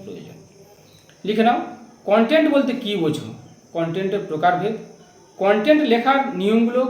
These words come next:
কী কী আলোচনা করো, কনটেন্ট লিখতে গেলে কী কী নিয়ম মেনে চলতে হবে, কনটেন্ট রাইটিংয়ের গুরুত্ব, কোনো একটা বিষয় বা প্রোডাক্টকে নিয়ে কনটেন্ট ক্রিয়েট করতে হবে। কোনো একটা বিষয় বা কোনো একটা প্রোডাক্ট বলে দিল যে এই প্রোডাক্ট, বা কোনো একটা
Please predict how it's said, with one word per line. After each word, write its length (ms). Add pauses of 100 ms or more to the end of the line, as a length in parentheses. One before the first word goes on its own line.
(160)
কী 100 (100)
কী 80 (100)
আলোচনা 340
করো, 160 (720)
কনটেন্ট 380
লিখতে 220
গেলে 200
কী 120
কী 140
নিয়ম 180 (120)
মেনে 200
চলতে 260
হবে, 140 (680)
কনটেন্ট 440
রাইটিংয়ের 440
গুরুত্ব, 300 (600)
কোনো 120 (100)
একটা 160 (120)
বিষয় 280
বা 80 (100)
প্রোডাক্টকে 520 (240)
নিয়ে 160 (140)
কনটেন্ট 360 (460)
ক্রিয়েট 280
করতে 260
হবে। 100 (380)
কোনো 180
একটা 120 (120)
বিষয় 240
বা 140
কোনো 140
একটা 200
প্রোডাক্ট 300 (160)
বলে 200
দিল 80 (160)
যে 60 (140)
এই 140
প্রোডাক্ট, 300 (800)
বা 140
কোনো 180
একটা 140